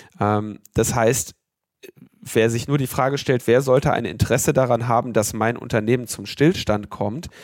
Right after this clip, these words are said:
stellt sich die Frage falsch. Auch der Angreifer hat nicht das Interesse, dass das Unternehmen zum Stillstand kommt. Der Angreifer hat das Interesse,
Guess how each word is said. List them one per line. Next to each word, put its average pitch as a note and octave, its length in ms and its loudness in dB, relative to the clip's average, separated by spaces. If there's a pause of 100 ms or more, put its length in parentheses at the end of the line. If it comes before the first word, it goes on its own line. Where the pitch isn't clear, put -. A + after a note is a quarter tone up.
(240)
stellt C3 280 2
sich B2 100 -4
die - 100 -6
Frage C#3 340 0
falsch. - 360 -2
Auch B2 240 4
der A#2 200 2
Angreifer A2+ 540 0
hat - 160 -2
nicht D3 340 0
das A#2 160 0
Interesse, A2+ 600 -2 (400)
dass A2 160 2
das A2+ 160 2
Unternehmen A2+ 420 -2
zum G2+ 140 -8
Stillstand - 460 0
kommt. - 280 -10
Der G2+ 140 -2
Angreifer A#2 380 0
hat A2 100 0
das A#2 140 -2
Interesse, A#2 560 0